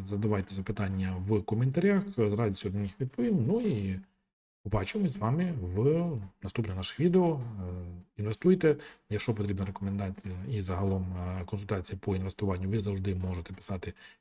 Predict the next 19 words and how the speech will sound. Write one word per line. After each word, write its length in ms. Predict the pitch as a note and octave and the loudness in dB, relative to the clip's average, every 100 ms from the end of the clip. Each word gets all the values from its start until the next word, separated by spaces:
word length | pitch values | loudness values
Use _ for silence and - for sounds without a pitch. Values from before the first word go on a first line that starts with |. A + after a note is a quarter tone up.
| - | -2
мені, 180 | A2+ G2 | -2 0
залишати 440 | G2 F#2 F#2+ F#2+ | -2 -4 -4 -2
заявку 400 | F#2+ G2 F#2 - | 0 0 -2 -2
на 200 | F#2+ F#2+ | -2 -2
сайті 340 | - G#2+ G2 B2+ | 0 0 0 -2
або 200 | G#2 G2+ | -2 -2
писати 360 | - G2+ G2 | -2 -6 -4
моїй 220 | F#2+ F#2+ | -4 -4
помічниці. 680 | F#2+ F#2+ G2 - F#2+ - F#2+ - - _ _ | -6 -8 -10 -4 -4 -4 -8 -8 -20 _ _
Всі 280 | - B2+ - - - _ _ | 2 4 4 -2 -20 _ _
контакти 640 | - C3 B2+ A2+ G#2 - A2 | 4 4 6 4 2 0 0
і 280 | E3+ A#2 | 2 2
сайт 420 | F#2 - G#2 G2+ G#2+ | 0 -2 -2 -2 -2
є 180 | G2+ | -2
в 220 | F#2 G#2 G2 - - | 0 -2 -4 -10 2
описі 360 | B2+ - G2 G2+ | 2 2 -2 -2
до 80 | |
цього 260 | G2 B2 C#3+ | 0 2 6
відео. 420 | F#3+ F#3 E3+ D3+ | 6 8 8 6